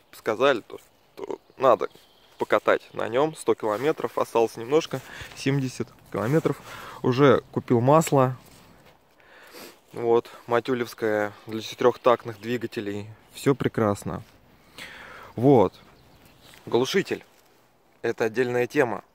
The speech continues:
Глушитель любит ржаветь по кругу, ржаветь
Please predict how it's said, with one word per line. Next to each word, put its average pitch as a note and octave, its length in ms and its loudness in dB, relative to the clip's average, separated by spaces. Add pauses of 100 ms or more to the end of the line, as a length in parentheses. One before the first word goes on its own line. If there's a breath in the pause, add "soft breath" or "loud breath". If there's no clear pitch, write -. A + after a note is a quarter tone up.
(480)
Глушитель F3 640 2 (220)
любит D3 640 2 (220)
ржаветь A2 800 2 (380)
по G#2 120 -2
кругу, D#3 580 4 (600 loud breath)
ржаветь A2 720 2